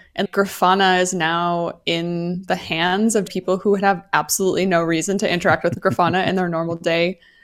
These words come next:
before. It just brings me so much joy. And it's a nice connecting point where Grafana is not just for nerds anymore. I can try to help explain what it is I do or help explain what it is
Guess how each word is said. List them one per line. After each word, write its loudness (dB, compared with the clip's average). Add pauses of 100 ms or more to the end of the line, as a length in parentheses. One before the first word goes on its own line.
(100)
before. 2 (100)
It 2
just 2
brings 2
me 4
so 4
much -2
joy. -2 (500)
And 2
it's 0
a 2
nice 4
connecting 0
point -2
where 0 (260)
Grafana 2
is 2
not 2
just -2
for 0
nerds -2
anymore. -6
I 2
can 0
try 2
to 2
help 0
explain 0
what 2
it 2
is 2
I 0
do 4
or 6
help 2
explain 0
what 2
it 0
is 0